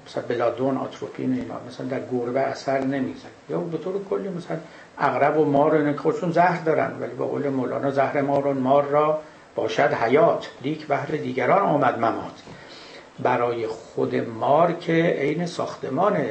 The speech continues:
جسمانی ماره، برای ما مرگه، برای ما هلاکته.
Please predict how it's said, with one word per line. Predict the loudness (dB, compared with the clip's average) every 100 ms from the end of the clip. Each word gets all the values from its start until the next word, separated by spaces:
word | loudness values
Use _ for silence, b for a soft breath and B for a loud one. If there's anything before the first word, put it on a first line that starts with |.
| -6 B B B -14 -6 -4 0
جسمانی | -2 -2 -4 -4 -4 -6
ماره، | -6 -6 -6 -6 -6
برای | -4 -2
ما | 0 2 4 4
مرگه، | 2 2 0 -2 -4 -8 -8
برای | -6 -4 -4
ما | -2 -2
هلاکته. | 0 0 -2 -4 -10 -12